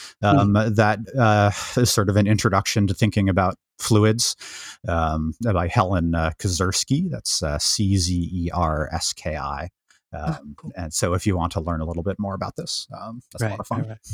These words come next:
Speaker 2: Cool. Um, so is there, uh, obviously there's, when, when I think, when I look at those engines, um, rocket engines, they're so complicated looking.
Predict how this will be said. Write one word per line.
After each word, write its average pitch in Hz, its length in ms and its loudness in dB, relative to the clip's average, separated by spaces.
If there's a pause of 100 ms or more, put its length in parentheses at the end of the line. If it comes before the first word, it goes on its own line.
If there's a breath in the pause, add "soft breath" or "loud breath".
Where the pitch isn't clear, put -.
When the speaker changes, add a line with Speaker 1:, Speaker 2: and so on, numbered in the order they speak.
(160)
Speaker 2:
Cool. 302 320 0 (400 loud breath)
Um, 190 200 -2 (160)
so 202 200 2
is 226 240 6
there, 196 340 4
uh, 156 220 6
obviously 156 240 6
there's, 131 260 4
when, 135 420 2
when 123 120 0
I 107 100 -2
think, 127 240 -2
when 113 120 -2
I 104 60 -2
look 117 200 -2
at 101 80 -2
those 104 160 -2
engines, 107 560 -2 (120)
um, 98 460 -2 (360)
rocket 101 320 -4
engines, 101 320 -2
they're 104 120 -4
so - 640 2
complicated 107 600 -2
looking. 101 320 -2